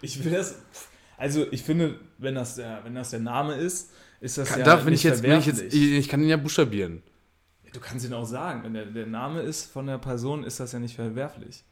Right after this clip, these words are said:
Speaker 2: Also er wird geschrieben N E G A H.
Speaker 1: Ja.
Speaker 2: Da kann sich ja jetzt jeder selber, äh, denken,
Speaker 1: Ja.
Speaker 2: wie, wie man das spricht. Und mit der Nachname Amiri. Ich weiß es nicht. Find ich, pff.
Speaker 1: Wie, was ist
Speaker 2: Aber
Speaker 1: jetzt?
Speaker 2: ist jetzt nicht auch so, ist, ja, keine Ahnung. Ich hab mir da,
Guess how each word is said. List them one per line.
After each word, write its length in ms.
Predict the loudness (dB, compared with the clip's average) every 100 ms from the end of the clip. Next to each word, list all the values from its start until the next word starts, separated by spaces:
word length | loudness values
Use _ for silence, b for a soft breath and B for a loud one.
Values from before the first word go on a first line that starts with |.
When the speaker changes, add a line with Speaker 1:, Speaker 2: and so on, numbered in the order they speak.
| _
Speaker 2:
Also 180 | 2 6
er 120 | 6
wird 140 | 6 2
geschrieben 360 | 2 4 2
N 240 | 4 4 4
E 220 | 4 4 4
G 280 | 4 4 4
A 200 | 2 2
H. 260 | -2 -2 -8 -6
Speaker 1:
Ja. 260 | -6 -6 -12 b b
Speaker 2:
Da 80 | 0
kann 160 | 4 6
sich 80 | 8
ja 60 |
jetzt 340 | 8 4 -6 2
jeder 240 | 6 6
selber, 560 | 6 6 6 4 0 -10 -14
äh, 160 | -14
denken, 360 | 0 4 4 4
Speaker 1:
Ja. 40 | 4
Speaker 2:
wie, 300 | 4 2 2
wie 40 |
man 120 | 0
das 200 | 0 -4 -12
spricht. 440 | -4 -2 -2 -4 -20 b b b b b _
Und 80 | 2
mit 80 | 4
der 60 | 4
Nachname 340 | 4 2 2
Amiri. 440 | 2 0 0 -2 -6 b b -18
Ich 160 | -16 -14
weiß 160 | -12 -12
es 140 | -10
nicht. 240 | -10 -12 _ -20 -18
Find 200 | -12 -10
ich, 180 | -10 -14 -20 _
pff. 220 | B B B B B B B _ _
Speaker 1:
Wie, 420 | -8 -2 0 0
was 160 | -2 -2
ist 80 | 2
Speaker 2:
Aber 120 | 2
Speaker 1:
jetzt? 100 | 2
Speaker 2:
ist 140 | 0
jetzt 200 | -2 0
nicht 160 | -2 -4
auch 100 | -6
so, 140 | -10 -10
ist, 220 | -10 -10
ja, 300 | -4 -2 -2
keine 220 | -2 0 2
Ahnung. 200 | 4 4
Ich 120 | 6
hab 40 | 6
mir 100 | 8
da, 240 | 6 4